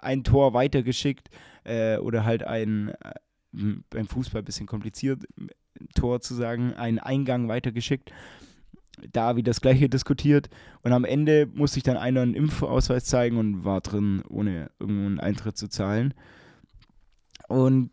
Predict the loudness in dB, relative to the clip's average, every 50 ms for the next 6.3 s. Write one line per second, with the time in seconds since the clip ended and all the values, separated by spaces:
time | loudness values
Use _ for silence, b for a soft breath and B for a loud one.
0 | 0 2 2 4 4 2 2 0 2 2 2 2 2 -2 -10 -8 -2 -2 -2 -2
1 | 0 -2 0 0 0 0 -2 -2 -4 -6 -4 -4 -2 0 0 -2 -4 -6 -10 -12
2 | -14 -12 -12 -12 -16 -18 -18 -12 -8 -4 -4 -2 0 -2 -2 0 0 2 2 2
3 | 2 2 2 4 4 4 4 4 4 2 2 0 -2 -2 -2 -4 -6 B B B
4 | B B B -4 -4 -2 0 0 2 2 2 2 2 2 2 0 -2 -2 -2 -2
5 | 0 0 -2 -2 0 0 0 0 2 2 2 2 2 2 2 0 0 0 -2 -2
6 | -2 0 0 -2 -4